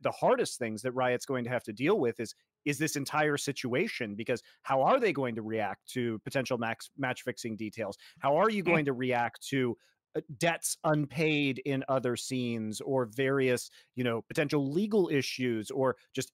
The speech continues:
Speaker 1: ethical breaches that have happened? And I'm very curious how this all shakes out,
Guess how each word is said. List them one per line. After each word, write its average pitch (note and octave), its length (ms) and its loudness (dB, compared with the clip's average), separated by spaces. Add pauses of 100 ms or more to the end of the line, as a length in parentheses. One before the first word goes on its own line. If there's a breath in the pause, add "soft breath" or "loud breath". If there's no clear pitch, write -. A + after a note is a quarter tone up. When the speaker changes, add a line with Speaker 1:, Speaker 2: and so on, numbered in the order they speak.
Speaker 1:
ethical D#3+ 400 0
breaches C3+ 560 -4
that A#2+ 160 0
have A#2 120 -2
happened? A2 540 -6 (360 loud breath)
And E3 240 2 (200)
I'm F#3 140 2
very A#3 240 4
curious F#3 400 2
how D3+ 100 0
this C#3+ 160 0
all C#3 120 2
shakes B2+ 340 -4
out, G3+ 220 2